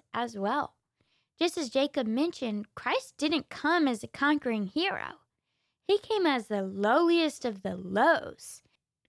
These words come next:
Christ experienced life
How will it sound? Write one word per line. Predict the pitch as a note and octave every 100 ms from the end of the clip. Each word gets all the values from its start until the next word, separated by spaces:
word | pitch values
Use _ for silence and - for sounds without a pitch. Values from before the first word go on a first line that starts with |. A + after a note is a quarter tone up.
| -
Christ | - B3 C4+ C#5+ - - _ _ _ _ _
experienced | F#3+ - - - B3 C4 E4 F4+ F4 E4+ - G#3+
life | A3 G#3+ G3+ C#4 F#4 -